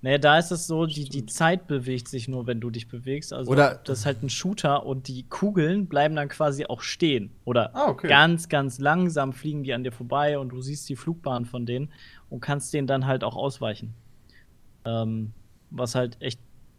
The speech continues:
Speaker 1: ganz cool aussieht und, äh, ja, mal gucken.
Speaker 3: Ja, das hat schon echt super viel Stil.
Speaker 1: Wobei es halt leider auch sehr kurz ist, aber dazu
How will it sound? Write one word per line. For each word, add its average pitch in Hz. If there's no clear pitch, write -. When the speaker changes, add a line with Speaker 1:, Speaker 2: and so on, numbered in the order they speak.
Speaker 1:
ganz 160
cool 190
aussieht 180
und, 180
äh, 175
ja, 170
mal 127
gucken. -
Speaker 3:
Ja, 98
das -
hat 110
schon 92
echt -
super 101
viel 92
Stil. 90
Speaker 1:
Wobei 131
es 143
halt 131
leider 127
auch 123
sehr 117
kurz 160
ist, 160
aber 123
dazu 113